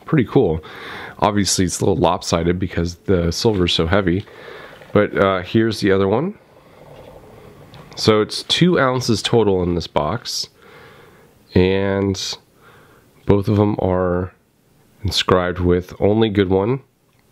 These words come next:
is a dead one." Isn't focusing. Super, super sweet thing. Uh,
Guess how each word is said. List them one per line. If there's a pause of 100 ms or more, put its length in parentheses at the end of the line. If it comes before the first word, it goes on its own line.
(760)
is
a
dead
one." (300)
Isn't (380)
focusing. (3500)
Super, (120)
super
sweet
thing. (540)
Uh,